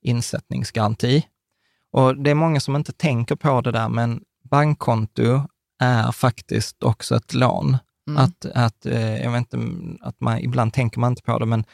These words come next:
Speaker 1: i bankspråk så kallas ju det för inlåning
Speaker 2: Ja.
Speaker 1: eller inlåningsränta. Och det är ju därför vi har en statlig insättningsgaranti,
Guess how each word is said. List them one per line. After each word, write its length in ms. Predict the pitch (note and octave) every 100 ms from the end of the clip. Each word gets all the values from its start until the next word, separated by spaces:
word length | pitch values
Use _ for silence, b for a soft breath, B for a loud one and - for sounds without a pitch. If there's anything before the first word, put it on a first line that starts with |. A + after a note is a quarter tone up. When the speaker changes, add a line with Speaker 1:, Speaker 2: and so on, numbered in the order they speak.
| b b b
Speaker 1:
i 120 | B2+
bankspråk 840 | A#2 C3 C3+ C#3+ - - A2+ G#2 -
så 100 | -
kallas 400 | C#3 A#2+ A2 -
ju 60 |
det 160 | A2+ G#2+
för 220 | - A#2+ -
inlåning 1000 | A#2+ B2 A2+ A2 G1+ - - C#3+ B2+ G#2+ _
Speaker 2:
Ja. 220 | D#3 D#3
Speaker 1:
eller 220 | B2+ A2
inlåningsränta. 1700 | - B2+ B2+ A#2 G#2+ A2 G#2+ A2+ A#2 A2 - - A2+ A#2 - - B2+ - _ _ _ -
Och 200 | A#2 - C3+
det 80 | B2
är 40 |
ju 60 | A#2+
därför 340 | B2 A2 A#2+
vi 100 | A2+
har 340 | A2 A2+ G#2 -
en 140 | A2
statlig 600 | - - A#2 A2 - G#2 -
insättningsgaranti, 1900 | A#2+ A#2+ - G#2+ - - A#2 A#2+ - A2 G#2 G2+ G#2 A2 - A#2 - B2+